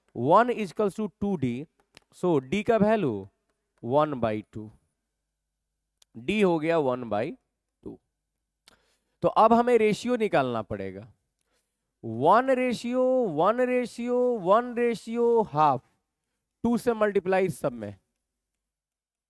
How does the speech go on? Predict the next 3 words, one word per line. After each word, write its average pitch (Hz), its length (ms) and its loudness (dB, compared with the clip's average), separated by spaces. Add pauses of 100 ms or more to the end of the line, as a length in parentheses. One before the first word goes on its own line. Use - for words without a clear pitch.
(880)
जा, 123 200 -10 (1700)
भाग 139 280 -2
गया। 101 200 -8